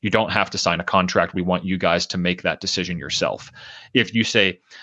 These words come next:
"Listen, I don't know you from the next guy. I want seventy percent of your profit. I have the best network of buyers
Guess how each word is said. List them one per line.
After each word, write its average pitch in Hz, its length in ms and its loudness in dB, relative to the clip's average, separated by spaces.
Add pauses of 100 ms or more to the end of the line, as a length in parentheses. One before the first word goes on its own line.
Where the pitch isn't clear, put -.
(120)
"Listen, 123 240 4
I 104 80 4
don't 107 140 0
know 101 140 0
you 101 240 0
from 95 180 -2
the 90 60 -2
next 110 280 0
guy. 104 400 4
I 101 140 2
want 101 260 -2
seventy 101 380 0
percent 98 360 -2
of 92 140 -2
your 87 100 -2
profit. 110 500 4
I 95 140 4
have 90 220 2
the 92 80 -6
best 95 300 2
network 92 360 -2
of 82 140 -10
buyers 92 480 2